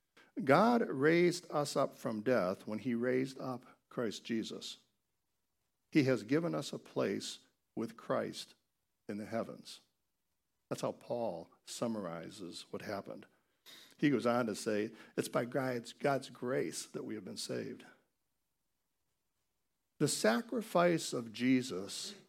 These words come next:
on the cross, the shedding of his blood, brings eternal salvation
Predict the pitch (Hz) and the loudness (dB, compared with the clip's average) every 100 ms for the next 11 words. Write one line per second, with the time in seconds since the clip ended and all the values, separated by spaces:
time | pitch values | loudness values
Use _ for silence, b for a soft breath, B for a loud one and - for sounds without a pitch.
0 | _ - 110 113 - - 139 107 85 87 | _ -4 -2 -2 -6 -2 -2 -2 -6 -10
1 | - - _ _ _ 127 - 151 170 160 | -10 -12 _ _ _ -4 0 2 2 2
2 | 151 - 139 117 95 110 104 87 - - | -2 -2 -4 -4 -6 -4 -4 -6 -12 -16
3 | _ _ _ _ _ _ _ 113 135 135 | _ _ _ _ _ _ _ -4 0 0
4 | 139 143 139 - 110 - 131 131 135 127 | 0 -2 -6 -10 -10 -6 -4 -2 -2 -4
5 | 131 _ - 127 113 107 113 110 - 110 | -8 _ -2 2 2 2 0 0 -6 -12
6 | 104 | -14